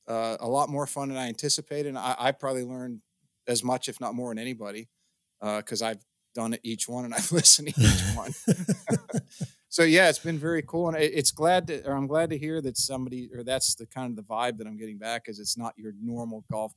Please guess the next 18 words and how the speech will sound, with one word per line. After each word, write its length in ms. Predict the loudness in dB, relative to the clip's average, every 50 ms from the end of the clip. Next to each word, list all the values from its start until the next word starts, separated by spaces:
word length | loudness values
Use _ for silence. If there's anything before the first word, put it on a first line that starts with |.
| _
podcast. 720 | -8 -6 -6 -6 -8 -12 -14 -14 -14 -12 -10 -10 -10 -10 -10 _ _ _ _ _ _ _ _ _ _ _ -20 -16 _
Uh, 380 | -6 -6 -4 -4 -4 -6 -6 -10 -12 _
if 140 | -8 0 4
that's 260 | 4 6 6 4 2
been 140 | 2 2 2
a 60 | 2
knock 420 | 2 2 2 2 2 0 0 -4 -12
from 340 | -20 -14 -10 -8 -6 -6
some 280 | -4 -4 -2 -2 -2 -2
in 100 | -2 -2
the 80 | -4 -4
industry, 480 | -6 -8 -6 -6 -8 -8 -8 -8 -6
it 60 | -4
says, 240 | -4 -6 -6 -8 -8
"Well, 80 | -8 -8
you 100 | -8 -8
know, 80 | -8
your, 220 | -8 -8 -10 -10